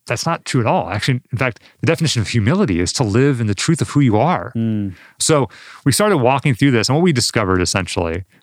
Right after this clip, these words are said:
Speaker 1: by and large, was that for the last five hundred years in Christendom, really in divided Christendom, we have forgotten who we are, by and large. But this is a problem even going back to the fall, but we have really forgotten what it means to be a Christian, what it means to participate with God's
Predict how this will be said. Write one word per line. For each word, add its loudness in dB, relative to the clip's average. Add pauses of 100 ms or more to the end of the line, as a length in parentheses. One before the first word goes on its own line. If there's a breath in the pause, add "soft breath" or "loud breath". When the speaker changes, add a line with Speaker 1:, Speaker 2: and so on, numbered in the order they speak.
Speaker 1:
by 0
and 0
large, -2 (180)
was 0
that 0 (520 loud breath)
for -2
the 2
last 0
five -2
hundred -4
years -4
in -6
Christendom, -6 (800)
really 4
in 0
divided 0
Christendom, -8 (460 soft breath)
we 2
have 0
forgotten -2 (120)
who 2
we 4
are, -4 (220)
by -2
and -2
large. -2
But 0
this 0
is 0
a 0
problem 0
even 0
going 0
back -2
to -18
the -10
fall, 0
but -2
we 4
have 0
really 2
forgotten -2
what 0
it -6
means -4
to -12
be -4
a -4
Christian, -6
what -2
it -4
means 0
to -10
participate -4
with -8
God's -2